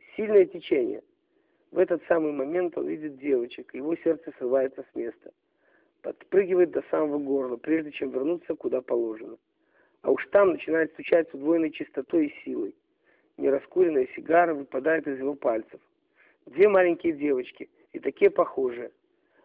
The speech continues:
Они вроде бы в одинаковых джемперах, и хотя при этом умирающем свете Эмери не может различить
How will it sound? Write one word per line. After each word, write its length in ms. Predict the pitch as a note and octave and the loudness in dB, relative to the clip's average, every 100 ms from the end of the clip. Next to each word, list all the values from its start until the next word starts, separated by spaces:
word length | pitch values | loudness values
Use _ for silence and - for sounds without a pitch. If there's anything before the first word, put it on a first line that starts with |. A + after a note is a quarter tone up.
| - | -8
Они 220 | E3 G3+ | 0 2
вроде 300 | G3 G#3 F#3 | 6 4 4
бы 140 | F3+ | -2
в 40 | E3+ | -2
одинаковых 520 | E3 F#3 D#3+ E3+ D#3+ | 2 0 2 0 0
джемперах, 600 | D#3+ D3 D#3+ D3+ A#2+ - _ _ - | -4 -2 0 0 -2 -8 _ _ -18
и 40 | C#3 | -2
хотя 320 | D#3 D#3 F3+ | 0 4 2
при 200 | E3 F3 | 2 -2
этом 260 | E3 D3+ - _ _ _ _ _ _ _ _ _ - | 0 -4 -6 _ _ _ _ _ _ _ _ _ -12
умирающем 540 | E3 D#3 E3+ D#3+ - D3 | -4 2 2 2 -2 -6
свете 380 | - F#3+ - E3+ | 2 2 4 0
Эмери 240 | E3 D#3+ | 0 0
не 100 | E3+ | 0
может 300 | F#3+ E3 C#3 | 2 0 0
различить 420 | C#3 D3+ C#3+ D3+ | -6 -6 -8 -14